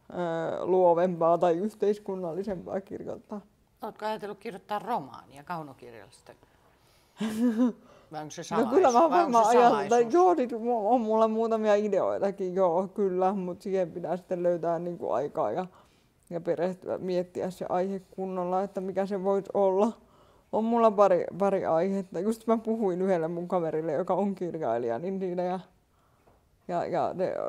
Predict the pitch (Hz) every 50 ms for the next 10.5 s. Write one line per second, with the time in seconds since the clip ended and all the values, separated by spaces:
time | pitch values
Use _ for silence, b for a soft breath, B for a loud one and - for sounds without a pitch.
0 | - 196 190 220 214 190 208 220 220 220 220 226 247 277 269 247 254 269 262 233
1 | 220 220 220 220 220 220 214 208 190 175 - 208 196 208 208 208 - 190 196 220
2 | 220 226 240 226 175 - - 208 214 175 - - - 190 190 - - 208 - -
3 | 196 202 202 202 185 208 214 214 208 214 208 208 208 208 220 269 226 202 196 190
4 | 196 190 - b b b b b b b b - - 196 202 190 185 196 196 196
5 | 254 220 220 208 214 247 202 185 170 180 175 - - 82 67 - 170 165 - -
6 | 147 - 170 - 196 - - 202 190 196 196 - - 175 - 196 185 185 190 185
7 | 180 165 - 180 175 175 175 165 170 175 175 175 156 160 151 101 95 - - -
8 | 180 175 170 185 180 185 185 - _ _ _ _ _ _ _ _ _ _ _ _
9 | - 196 185 190 190 190 196 185 190 156 135 120 135 185 175 - 208 180 220 185
10 | 185 180 175 165 175 196 208 240 220